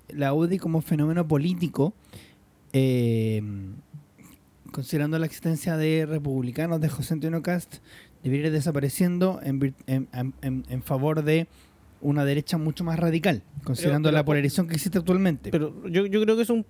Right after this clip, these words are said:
Speaker 2: un poco wishful thinking también, de pensar que la udi debería ir desapareciendo. Yo creo que no.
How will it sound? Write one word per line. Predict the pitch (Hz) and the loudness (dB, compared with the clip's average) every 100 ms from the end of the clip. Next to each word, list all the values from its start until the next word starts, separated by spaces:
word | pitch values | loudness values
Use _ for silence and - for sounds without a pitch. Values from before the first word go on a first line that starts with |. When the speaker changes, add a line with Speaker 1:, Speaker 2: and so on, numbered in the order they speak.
| - | -6
Speaker 2:
un | 208 | -8
poco | - 247 247 | -2 0 0
wishful | 240 254 - 240 | 2 0 0 0
thinking | - 285 277 | 2 0 0
también, | 302 302 208 | -2 2 2
de | 165 | 2
pensar | 170 170 208 202 | 0 0 0 0
que | 214 214 | 0 2
la | 202 | 2
udi | 202 208 | 2 2
debería | 202 190 196 240 254 247 | 2 2 2 2 2 2
ir | 247 | 0
desapareciendo. | 233 240 247 262 220 139 - - - - - | -2 0 0 2 2 0 -4 -14 -18 -14 -8
Yo | 123 | -4
creo | 123 | -2
que | 127 | 0
no. | 214 277 151 | 2 2 0